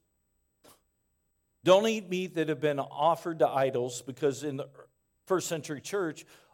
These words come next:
often the meat markets were done at temples when they sacrificed animals and used them in a religious ritual. Then they sold the meat afterwards. They said, "Don't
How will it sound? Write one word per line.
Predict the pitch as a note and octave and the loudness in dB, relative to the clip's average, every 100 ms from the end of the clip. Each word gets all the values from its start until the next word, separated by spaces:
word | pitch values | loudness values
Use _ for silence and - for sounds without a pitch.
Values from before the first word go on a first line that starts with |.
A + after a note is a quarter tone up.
| - | 6
often | D3 E3 F3 D#3 | 6 6 2 -4
the | |
meat | D3 E3+ F3+ | -4 -4 -4
markets | D3+ C#3+ C#3 C#3+ C#3+ | 0 0 0 -4 -4
were | C#3 | -6
done | B2+ D3+ D3 C#3+ | 0 2 2 0
at | C#3 C#3+ C#3 - | -4 -6 -6 -6
temples | E3 E3 D3 A2+ A2+ - - _ | -6 -4 -4 -6 -8 -14 -18 _
when | - C#3 | -6 -4
they | C3+ | -4
sacrificed | B2+ E3+ D3+ D#3 - C#3+ B2 D#3 | -2 -2 -2 -2 2 2 2 -2
animals | D3+ C#3+ B2+ A#2 | -2 -2 -4 -6
and | B2+ B2 | -8 -6
used | C#3 C3+ C#3+ | -6 -8 -8
them | B2+ | -6
in | B2+ | -6
a | A#2+ | -4
religious | B2 B2 A#2+ B2 A#2+ | -4 -4 -4 -8 -10
ritual. | C#3 D#3 - A#2+ A#2 - _ | -10 -10 -8 -8 -8 -14 _
Then | C3 C3+ | -2 -2
they | B2+ | -4
sold | A#2 C#3+ B2 | -2 -4 -4
the | A2 | -6
meat | A2+ C#3 - | -8 -8 -10
afterwards. | A#2+ A2 - G2 G2 - - _ _ _ _ _ _ _ _ _ - | -10 -12 -12 -12 -12 -14 -20 _ _ _ _ _ _ _ _ _ -6
They | C#3 | -4
said, | C#3 D#3+ B2+ | 0 0 0
"Don't | E3+ F#3 F3+ | -2 -2 -6